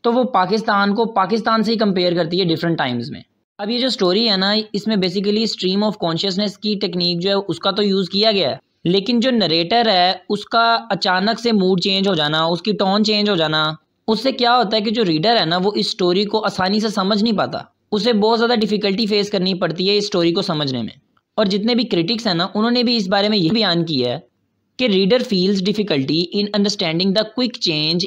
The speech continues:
in the scene। लेकिन खैर, फिर भी जो इस स्टोरी का बेसिक पर्पस है, उसके बारे में हमने डिस्कस कर लिया है कि ये स्टोरी रोशनी डालती है लोगों की ज़िंदगी के बारे में, उनकी रूटीन के बारे में, उनकी हैबिट के बारे में,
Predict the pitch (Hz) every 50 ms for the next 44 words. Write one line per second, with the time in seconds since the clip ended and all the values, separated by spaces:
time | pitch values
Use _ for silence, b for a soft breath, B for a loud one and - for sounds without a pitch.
0 | - 160 156 151 151 156 165 165 - 208 214 202 147 117 107 - _ _ _ _
1 | _ _ - 170 180 196 214 240 226 202 226 214 220 214 214 220 202 208 214 202
2 | 240 220 196 247 240 - 202 196 196 - - 196 190 190 202 214 214 160 156 147
3 | 143 - 214 196 - 196 170 165 180 180 165 151 143 143 147 165 165 - 208 190
4 | 185 190 190 196 202 208 202 180 170 160 170 170 170 - 196 175 - 165 156 165
5 | 196 196 165 131 120 120 - - _ _ - - 220 247 247 240 226 214 214 208
6 | 240 214 208 196 - 214 220 220 214 185 180 180 165 208 220 214 190 185 180 196
7 | 202 196 214 185 165 151 143 147 170 180 220 214 196 196 190 190 196 190 196 185
8 | 190 - _ _ _ _ _ - 208 208 208 208 226 202 208 175 185 180 180 185
9 | 190 220 208 190 190 190 190 190 190 196 190 180 196 196 196 196 208 190 185 156
10 | 147 165 165 175 214 202 196 185 180 180 180 185 180 170